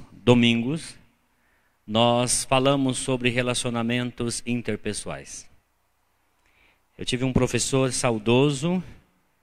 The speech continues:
e a frase que ficou em minha mente, ele disse: "Se você não sabe relacionar-se, não importa o que mais você saiba."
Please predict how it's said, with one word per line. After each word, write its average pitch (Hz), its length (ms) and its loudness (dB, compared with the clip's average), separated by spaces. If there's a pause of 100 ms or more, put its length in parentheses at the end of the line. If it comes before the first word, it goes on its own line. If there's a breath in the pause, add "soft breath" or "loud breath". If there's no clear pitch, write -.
(440)
e 110 680 0
a 110 60 0
frase 123 400 0
que 123 120 -8
ficou 120 300 0
em 117 60 2
minha 113 180 -2
mente, 131 720 -2
ele 117 280 -2
disse: 110 400 -4
"Se - 120 -4
você 120 320 0
não 131 160 -2
sabe 117 480 -2
relacionar-se, 110 1160 -6 (640)
não 120 180 0
importa 113 840 0 (460)
o 107 100 -8
que - 160 2
mais 117 380 -2
você 104 300 -4
saiba." 80 440 -6